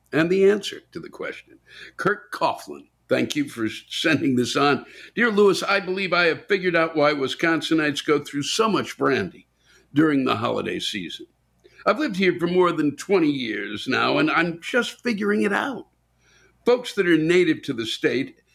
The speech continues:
have to instinctively know this from birth, but now, after twenty years, I, I have adjusted.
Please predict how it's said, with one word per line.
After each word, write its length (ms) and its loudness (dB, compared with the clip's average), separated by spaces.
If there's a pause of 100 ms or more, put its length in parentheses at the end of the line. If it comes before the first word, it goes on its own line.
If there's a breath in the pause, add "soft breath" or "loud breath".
(120)
have 160 -2
to 140 6
instinctively 920 -2
know 240 4
this 220 -4
from 240 -8
birth, 340 0
but 180 -2
now, 440 0 (580)
after 240 -2
twenty 360 2
years, 340 4
I, 320 -4 (640)
I 80 4
have 160 -2
adjusted. 540 -6